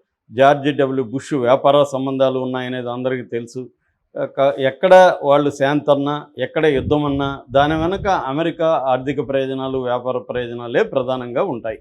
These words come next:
వేరే ఏముండవు. ఇప్పుడు ప్రెసిడెంట్గా ఉన్న డొనాల్డ్ ట్రంప్ ఎవరు?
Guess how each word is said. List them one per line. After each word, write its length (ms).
వేరే 320
ఏముండవు. 300
ఇప్పుడు 680
ప్రెసిడెంట్గా 580
ఉన్న 240
డొనాల్డ్ 500
ట్రంప్ 280
ఎవరు? 380